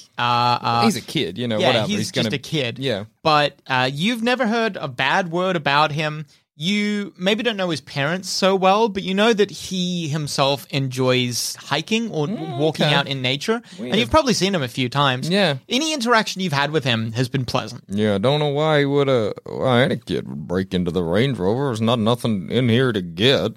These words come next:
Speaker 2: It's just a beat up old hunk of junk.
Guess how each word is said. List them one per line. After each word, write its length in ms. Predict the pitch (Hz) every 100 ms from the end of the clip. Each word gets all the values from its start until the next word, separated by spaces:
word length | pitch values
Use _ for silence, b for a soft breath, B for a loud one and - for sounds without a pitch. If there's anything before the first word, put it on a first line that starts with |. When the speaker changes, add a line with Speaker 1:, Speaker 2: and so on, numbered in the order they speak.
| -
Speaker 2:
It's 300 | 101 - -
just 280 | - 120 -
a 40 | - 87 76
beat 160 | 110 120
up 200 | 113 104
old 240 | 107 95
hunk 260 | 95 123 95
of 100 | 90
junk. 440 | 82 127 135 139